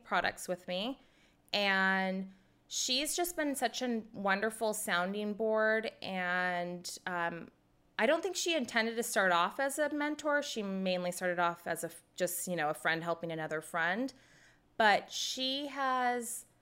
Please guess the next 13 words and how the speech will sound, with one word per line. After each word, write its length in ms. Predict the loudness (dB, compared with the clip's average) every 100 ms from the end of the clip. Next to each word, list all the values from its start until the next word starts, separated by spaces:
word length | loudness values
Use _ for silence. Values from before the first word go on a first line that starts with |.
| _ _ _ _ _ _
become 300 | 0 2 2
a 40 |
mentor 460 | 4 2 2 0 0
in 80 | 0
my 140 | 0
life 340 | 4 4 4
in 180 | -2 -2
more 400 | 0 2 4 4
ways 420 | 4 4 4 0
than 200 | -2 -4
just 380 | -2 -2 -2 -4
in 100 |
the 80 | -4